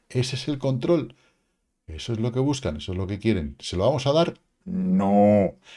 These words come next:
Y el total market en uno ochenta, señores, ¡pam! Uno ochenta y uno. <laughs> Y hace dos días estamos aquí peleándonos entre el uno cincuenta y uno y el uno sesenta y uno. Y estamos en el uno ochenta y uno. Retroceso más que probable, evidentemente, a la zona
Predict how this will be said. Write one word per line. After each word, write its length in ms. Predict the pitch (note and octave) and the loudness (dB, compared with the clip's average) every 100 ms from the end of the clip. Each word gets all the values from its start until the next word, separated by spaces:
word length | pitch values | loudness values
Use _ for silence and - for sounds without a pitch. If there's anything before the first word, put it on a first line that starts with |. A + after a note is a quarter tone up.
| - _ | -20 _
Y 200 | C3 A#2 | 2 4
el 120 | A2 | 4
total 280 | D3+ D#3 E3 | 2 2 2
market 300 | F3+ F3 E3 | 2 2 2
en 100 | D#3 | 4
uno 160 | F#3 G3 | 4 4
ochenta, 460 | - B3+ A3 - - | 6 4 4 -2 -2
señores, 520 | D#3+ F3+ A3 G3+ A2+ - | 0 2 2 0 -8 0
¡pam! 420 | A#3 B3+ A3 - - | 2 2 -2 -8 -2
Uno 220 | F#3+ A#3 | 0 2
ochenta 440 | A3+ - E3+ C3 C#3 | 2 2 2 4 4
y 100 | G#3 | 4
uno. 340 | A3+ E3 C3 _ | 2 2 -2 _
<laughs> 0 | C3+ - _ - | -8 -8 _ -4
Y 80 | A#2+ | -2
hace 180 | - | 2
dos 240 | F3 D3 C3 | 4 4 4
días 180 | D#3+ - | 0 0
estamos 340 | - D3+ - | -2 -2 0
aquí 240 | - - - _ - | -4 -6 -8 _ 0
peleándonos 500 | G#2+ C#3+ C#3+ B2 A2 | 2 4 2 2 0
entre 260 | G#2+ F#2 | -2 -2
el 40 | B2+ | 0
uno 180 | D#3+ | -2
cincuenta 400 | A#2 G#2+ G#2 F#2 | 0 0 0 0
y 60 | A2 | 0
uno 240 | C3 C3 C3 - - - | 0 -2 -4 -14 -12 0
y 140 | A#2+ | 4
el 160 | A2+ A2 | 4 4
uno 180 | A#2+ | 2
sesenta 400 | G#2+ F2+ F#2 D2 | 0 -2 -4 -2
y 80 | F2+ | 2
uno. 220 | A2 - - _ _ _ | 2 0 -10 _ _ _
Y 120 | F#2 | -4
estamos 500 | E2+ - A#2 C3+ C3 - | -4 -4 -4 -4 -6 -8
en 160 | F#2 | -6
el 100 | E2 | -4
uno 280 | G2 A#2 - | -4 -4 -4
ochenta 420 | - F#2+ - D#2 E2 | -8 -6 -6 -4 -6
y 60 | |
uno. 180 | C#2+ B1+ _ _ _ _ _ _ | -6 -12 _ _ _ _ _ _
Retroceso 580 | - G#2 G2 F#2+ G#2 G2 | -2 0 2 0 0 0
más 280 | E2+ E2+ D2 | 0 -2 -2
que 140 | F2 | -4
probable, 420 | D#2 F2+ F2+ D#2+ C#2 | -2 0 0 0 -6
evidentemente, 580 | D#2+ D#2 D#2+ F2 D#2+ | -8 -8 -6 -6 -6
a 60 | D2 | -8
la 80 | C#2 | -8
zona 340 | E2 D#2 D2+ | -10 -10 -12